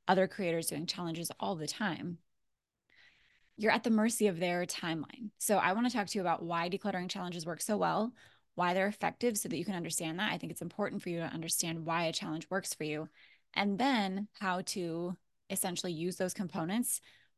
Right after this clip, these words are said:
for yourself at any time that's convenient for you. So you don't have to wait for somebody on Instagram to say, "Hey, I'm doing a decluttering challenge, come join me." You can take, you know, you can take initiative and do this for yourself. Okay. So three reasons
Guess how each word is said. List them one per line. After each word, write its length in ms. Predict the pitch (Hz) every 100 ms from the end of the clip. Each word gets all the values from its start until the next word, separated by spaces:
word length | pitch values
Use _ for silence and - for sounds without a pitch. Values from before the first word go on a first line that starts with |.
| -
for 140 | 202 185
yourself 400 | 185 - 170 170
at 160 | 160 -
any 160 | 170
time 260 | 170 190 170
that's 160 | 165 -
convenient 420 | 190 170 156 -
for 80 | 180
you. 140 | 175
So 140 | 165
you 180 | 196 233
don't 100 | 269
have 100 | 269
to 100 | 262
wait 360 | 208 269 262 -
for 100 | 190
somebody 540 | - 170 165 151 170 - - - -
on 100 | 190
Instagram 340 | 190 185 185 185
to 60 |
say, 180 | 175 185
"Hey, 320 | 175 233 247 -
I'm 80 | 180
doing 240 | 165 165
a 20 |
decluttering 460 | 175 185 247 233 208
challenge, 340 | - 180 175
come 160 | - 175
join 240 | 190 180
me." 60 | 165
You 160 | 147 165
can 160 | 190
take, 400 | - 214 196 - - - - _ -
you 120 | 202
know, 80 | 214
you 160 | 208
can 100 | 262
take 180 | 220 -
initiative 520 | 196 220 208 175 170 -
and 100 | 180
do 100 | 180
this 140 | 170
for 80 | -
yourself. 340 | 160 175 - -
Okay. 200 | 233 185 - - - - _
So 380 | - 233 208 - - - - _ _ _ _ _ _ _ - - 214 - -
three 460 | 247 285 302 302 311 - - -
reasons 800 | 202 247 214 180 147 175 185